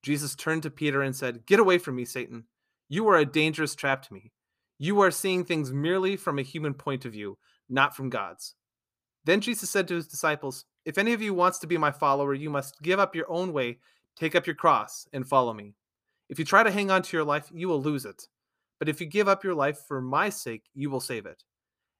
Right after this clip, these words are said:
And what do you benefit if you gain the whole world but lose your own soul? Is anything worth more than your soul?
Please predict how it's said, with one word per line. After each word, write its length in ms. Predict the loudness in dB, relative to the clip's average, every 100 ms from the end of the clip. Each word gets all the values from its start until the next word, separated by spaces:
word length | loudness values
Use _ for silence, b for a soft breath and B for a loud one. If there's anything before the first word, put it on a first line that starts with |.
| _
And 140 | 0
what 140 | 0 0
do 100 | -2
you 100 | 2
benefit 400 | 2 0 -2 -4
if 180 | -4
you 80 | -8
gain 260 | -6 -4 -2
the 100 | 0
whole 200 | 2 2
world 360 | 4 2 0 -6
but 100 | -2
lose 240 | -2 -2
your 120 | -4
own 120 | -4
soul? 440 | -4 -6 -6 -8 _ _ _ _ _ _ _ _
Is 160 | -4 2
anything 380 | 2 2 0
worth 220 | 0 0 0
more 240 | 2 2
than 140 | 2
your 240 | 0 -2 -4
soul? 480 | -6 -4 -4 -8